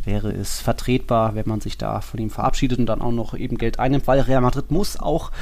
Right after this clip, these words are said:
noch einiges einnehmen, äh, an Kohle. Mal gucken, was noch passiert mit Bale oder auch einem Ceballos zum Beispiel, Brahim sowieso.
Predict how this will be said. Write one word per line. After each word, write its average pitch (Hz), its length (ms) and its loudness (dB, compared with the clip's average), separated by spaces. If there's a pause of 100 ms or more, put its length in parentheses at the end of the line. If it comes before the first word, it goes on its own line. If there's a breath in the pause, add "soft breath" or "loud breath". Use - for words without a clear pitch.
(200 loud breath)
noch 139 260 0
einiges 131 460 2
einnehmen, 135 540 -2
äh, - 20 -6
an 123 340 -4
Kohle. 127 300 -2
Mal 117 100 -4
gucken, - 300 -4
was 113 160 -4
noch 120 100 -4
passiert 120 380 -2
mit 117 120 -2
Bale 123 300 2
oder 113 160 -2
auch - 140 -4
einem 120 100 -2
Ceballos 127 800 4
zum 123 120 -4
Beispiel, 113 460 -4
Brahim 117 380 -2
sowieso. 113 520 -6